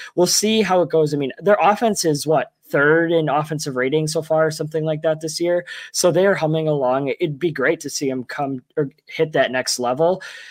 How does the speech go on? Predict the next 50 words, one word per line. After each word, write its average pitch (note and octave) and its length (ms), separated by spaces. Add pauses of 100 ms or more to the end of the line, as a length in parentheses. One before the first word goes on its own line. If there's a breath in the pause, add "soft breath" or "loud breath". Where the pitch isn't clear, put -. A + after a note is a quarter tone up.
(120)
I, F3 200
I F3+ 120
also F3 460
want D#3 320
to C3 600 (640)
just E3+ 240
see G3+ 260
how, D3+ 320
what D#3 180
their F#3 120
long-term C#3 520
plan A#2+ 280
is. A2 180
'Cause D3+ 140
a D3+ 40
lot E3+ 200
of E3 80
times D#3 440 (220 loud breath)
what F3 180
you E3 120
see D#3 240
in C#3 120
December C#3 600
and C3 100
November B2+ 540
is B2+ 220
just - 240
setting D#3 280
you C#3+ 120
up C3 160
for C#3 80
the B2 100
next B2 320
progression D#3+ 640 (260 loud breath)
for D3 200
April, C#3 420
May. B2 280
You A#2 160
know, C3 100
what D#3+ 180
they're D#3 100
doing D3 280
now C3+ 320
is B2 140
going C3 240
to A#2+ 80
set - 260
their B2 140
base C3 440
for, B2+ 380